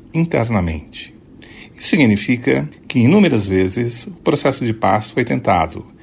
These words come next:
e inúmeras vezes ele foi interrompido, e os acordos celebrados não foram cumpridos. Em dois mil e dezesseis, o governo colombiano alcançou um acordo de paz com as farc,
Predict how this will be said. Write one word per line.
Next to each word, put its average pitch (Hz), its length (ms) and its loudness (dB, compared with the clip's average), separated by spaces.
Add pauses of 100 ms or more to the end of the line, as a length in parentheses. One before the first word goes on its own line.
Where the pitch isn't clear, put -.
(140)
e 117 80 2
inúmeras 107 480 2
vezes 101 360 -4
ele 101 200 -4
foi 104 340 -4
interrompido, 135 920 -2 (500)
e - 40 -6
os 110 100 0
acordos 101 500 0
celebrados 107 840 0 (140)
não 127 120 -2
foram 104 260 -4
cumpridos. 104 560 -6 (360)
Em 160 80 2
dois 160 220 4
mil 170 140 2
e 170 40 2
dezesseis, 110 880 -2
o 226 100 -10
governo 110 400 0
colombiano 95 760 -2 (440)
alcançou 117 460 0
um 120 160 2
acordo 107 640 2
de - 160 -12
paz 107 600 -4 (340)
com - 120 -4
as 110 160 0
farc, - 500 -2